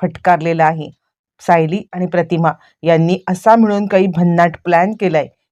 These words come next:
की या सगळ्यामध्ये प्रियाची कारस्थानं फुटलेली आहे. सायलीने सगळी परिस्थिती फोन करून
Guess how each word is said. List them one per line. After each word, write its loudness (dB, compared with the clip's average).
की -6
या 4
सगळ्यामध्ये 0
प्रियाची -2
कारस्थानं 0
फुटलेली -2
आहे. 0
सायलीने 2
सगळी -2
परिस्थिती 2
फोन 0
करून 4